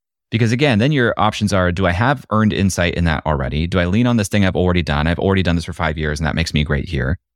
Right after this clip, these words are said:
But on a long enough time period, you can actually be really aspirational and say, "I actually just want to be the best person for this subject.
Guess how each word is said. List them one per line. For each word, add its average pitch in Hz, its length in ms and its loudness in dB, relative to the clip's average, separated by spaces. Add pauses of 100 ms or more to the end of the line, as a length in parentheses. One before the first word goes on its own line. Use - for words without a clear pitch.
(600)
But 127 100 2
on 139 100 0
a 131 60 0
long 143 140 0
enough 185 120 -4
time 95 240 -4
period, 147 420 -2
you 139 140 0
can 202 100 0
actually 143 240 -2
be 104 120 -2
really 92 280 -2
aspirational 85 1000 -2
and 98 100 0
say, 90 280 0 (100)
"I 113 60 -2
actually 170 260 -2
just 139 180 -2
want 85 360 0
to 113 100 0
be 90 400 -4 (580)
the 95 120 -2
best 92 320 -2
person 90 400 0
for 78 260 -2
this 85 200 -2
subject. 98 520 -2